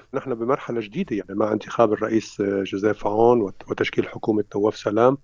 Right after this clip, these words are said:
بمرحلة جديدة لحساب الدولة بطبيعة الحال. وهيدي المرحلة سبقها أكيد تراجع الدويلة بخسارة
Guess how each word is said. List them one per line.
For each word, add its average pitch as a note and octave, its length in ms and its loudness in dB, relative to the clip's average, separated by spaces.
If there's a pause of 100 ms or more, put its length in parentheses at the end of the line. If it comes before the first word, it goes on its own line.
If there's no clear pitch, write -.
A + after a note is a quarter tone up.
بمرحلة B2+ 400 4
جديدة C3+ 320 2
لحساب C3 400 2
الدولة A2+ 320 2
بطبيعة G2+ 420 -4
الحال. F#2+ 340 -6 (240)
وهيدي A2+ 460 2
المرحلة A2+ 560 2
سبقها G#2 1040 0
أكيد G#2 600 -6
تراجع A2+ 420 2
الدويلة B2+ 580 -4
بخسارة A2 540 0